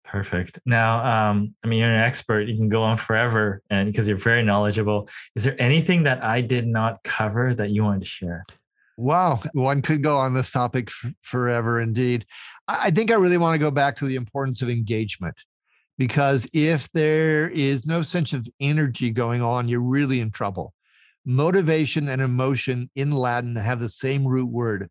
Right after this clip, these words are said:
Speaker 2: movere, to move, to make something happen. Uh, a lot of workers are what I call until workers, until lunchtime, until five o'clock,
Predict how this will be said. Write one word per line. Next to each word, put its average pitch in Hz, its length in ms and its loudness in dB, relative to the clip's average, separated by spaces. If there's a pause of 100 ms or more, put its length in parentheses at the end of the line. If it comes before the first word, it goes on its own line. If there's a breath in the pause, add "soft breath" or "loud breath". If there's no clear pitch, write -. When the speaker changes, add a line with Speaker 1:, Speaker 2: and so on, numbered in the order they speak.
(100)
Speaker 2:
movere, 120 680 -2
to - 80 -10
move, 120 480 0
to 98 80 -12
make 120 520 -4
something 123 800 -8 (160)
happen. 110 540 -8 (680 soft breath)
Uh, 117 220 -2
a 143 80 -2
lot 170 260 2
of 175 100 2
workers 135 580 0
are 123 280 -4
what 123 160 -2
I 123 80 -2
call 123 320 -4
until 120 440 -4
workers, 90 560 -8 (460)
until 139 560 -2
lunchtime, 135 640 -2
until 120 320 -4
five 120 300 -2
o'clock, 135 560 -2